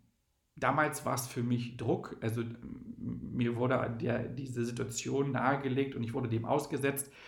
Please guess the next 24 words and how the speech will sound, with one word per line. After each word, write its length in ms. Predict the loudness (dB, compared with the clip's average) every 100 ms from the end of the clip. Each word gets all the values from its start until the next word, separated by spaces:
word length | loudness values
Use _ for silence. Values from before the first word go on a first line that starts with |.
| -18 -18 -20 -20 -20 -20 _ _ _ -2
dann 300 | 2 4 4
einfach 400 | 2 2 2 2
mein 220 | 2 4
Können 220 | 4 4
zu 120 | 2
zeigen 460 | -2 0 2 2 2
und 280 | 2 0 2
mich, 460 | 2 4 2 -2
ähm, 460 | 0 2 2 0 -4 -10 _ _ _ _ _ _ _ _ _ -20 -6
daran 320 | -4 0 0
zu 160 | 0 -2
versuchen 400 | 2 4 4 4
und 80 | 0
dann 140 | 0
einfach 320 | 0 0 0 0
eine 140 | 2
halbe 200 | 4 4
Stunde 300 | 2 2 0
zu 140 | 0
schaffen, 340 | -2 0 0 -4
statt 220 | -4 -4
nur 100 | -4
fünf 240 | -2 0
Minuten 640 | 2 2 0 -2 -6 -12